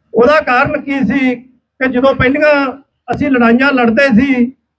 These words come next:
ਤਾਂ ਸਾਡੇ ਟੈਕਨੀਕਲ ਕਾਮੇ ਸੀ ਜਿਹੜੇ, ਉਹ ਸੰਪੂਰਨ ਤੌਰ ਤੇ ਹੜਤਾਲ ਕਰਦੇ ਸੀ। ਔਰ ਉਹਦੇ ਨਾਲ ਕੀ ਹੁੰਦਾ ਸੀ, ਕੁਝ ਸਾਡੇ ਸਾਥੀ ਕਲੈਰੀਕਲ ਔਰ ਕੁਝ ਗ੍ਰਿਡਾਂ ਵਾਲੇ ਸਾਥੀ ਇਹ ਗ੍ਰਿਡਾਂ ਤੇ ਬੈਠੇ ਰਹਿੰਦੇ ਸੀ ਔਰ ਗ੍ਰਿਡ ਚੱਲਦੇ ਰਹਿੰਦੇ ਸੀ।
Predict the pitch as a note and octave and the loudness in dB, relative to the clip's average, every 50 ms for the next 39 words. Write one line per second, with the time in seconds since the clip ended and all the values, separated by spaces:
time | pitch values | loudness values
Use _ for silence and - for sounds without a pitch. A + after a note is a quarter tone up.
0 | _ - B3 A#3+ - A#3 - C4+ C#4 C4 C4 C4 C4 C4 D4+ C#4+ D#4 D4+ D4 C#4 | _ -2 -2 0 0 0 0 0 -2 -2 -2 -2 -4 -2 -2 -4 -2 -2 -2 -2
1 | C#4 C#4 C4 B3 B3+ B3+ B3 A#3 G#3+ A3+ A3 G#3 G#3 F#3+ E3+ D3 C#3 - - - | -2 -2 -2 0 0 2 2 2 4 2 2 4 2 2 2 0 -2 -4 -10 -20
2 | _ _ _ _ _ _ _ _ _ _ _ _ - B4 C#5 D4 - - A#3 A#3+ | _ _ _ _ _ _ _ _ _ _ _ _ 0 2 2 2 2 0 -2 -4
3 | - - C4 C#4+ D4 D4 C#4+ C#4+ C#4+ C4 B3+ A#3+ A#3+ - C4+ C4+ B3 A#3+ A#3+ - | -4 -4 -4 -4 -2 -2 -4 -6 -6 -6 -6 -6 -4 -2 -2 0 0 0 -2 0
4 | A#3+ A3 A3+ B3 C4 - B3+ B3 A#3+ A3+ C4 C4 B3+ G#3 A#3+ C4 B3+ B3 B3 A#3+ | 0 0 2 0 0 -2 -2 -2 -2 0 0 0 2 2 2 0 0 -2 -4 -6
5 | - _ _ _ _ _ _ _ _ _ _ - A#3+ B3 C#4 C#4+ D4 D#4 D4+ C#4+ | -12 _ _ _ _ _ _ _ _ _ _ -4 -2 0 0 2 2 2 2 2
6 | A#3 A#3+ C#4 C#4+ - - D#4 D#4+ D#4 D4+ C#4 C4+ C#4 A3+ F#3+ C#4 C4 C#4+ C4+ C4 | 2 0 0 -2 -4 -6 -8 -6 -6 -6 -4 -4 -4 -4 -4 -4 -4 -4 -4 -4
7 | D4 A#3+ - G#3 G#3 G3+ A3+ C#4 D4 A3+ C4+ C4+ - - B3+ C4 B3+ A#3 A#3 A#3 | -6 -4 -2 -2 -2 0 0 -2 0 0 -2 -2 -2 -4 -4 -2 0 0 2 2
8 | B3 A#3+ A#3 A3+ F#3+ D#3 B2 A#2+ - - _ _ _ _ _ _ _ _ _ _ | 0 0 -2 -2 -2 -2 -2 -4 -6 -10 _ _ _ _ _ _ _ _ _ _
9 | _ _ _ _ _ - C4 D4 D4 - D4+ C#4+ C#4+ - A3+ B3 A#3 A#3 D4 D4+ | _ _ _ _ _ -4 -2 -2 -2 0 0 0 0 0 -2 -2 0 0 0 2
10 | D4+ D4+ D4+ C#4+ - C4 C4+ B3+ - - B3 B3+ A#3+ A#3 A#3 A#3+ - - _ _ | 2 2 0 0 0 -2 -4 -4 -4 -4 -4 -4 -4 -4 -6 -8 -12 -16 _ _
11 | _ - - C#4+ C#4 G#3+ A#3 A#3+ A#3 C4+ C#4 B3+ G#3 B3+ B3+ A#3+ A3+ G#3+ A3+ - | _ -6 -4 -4 -2 0 2 2 2 2 0 0 0 0 2 2 2 0 -2 -6
12 | - _ _ _ _ - F#3 A3+ A#3+ A#3 A#3 B3+ C4 B3 B3 B3+ C4 C4 B3 - | -12 _ _ _ _ -4 -2 0 0 0 0 0 0 0 0 0 0 -2 -2 -2
13 | - B3+ B3 A#3+ A#3 A3+ G#3 G#3 G#3 G3+ - - F3 D#3 D3 C#3+ C#3+ B2+ C3 C3 | -2 -2 -2 -2 -2 -2 -2 -2 -2 -2 -2 -2 0 0 0 0 -2 -4 -4 -4
14 | C3 B2 A#2+ - - - | -4 -6 -8 -8 -8 -10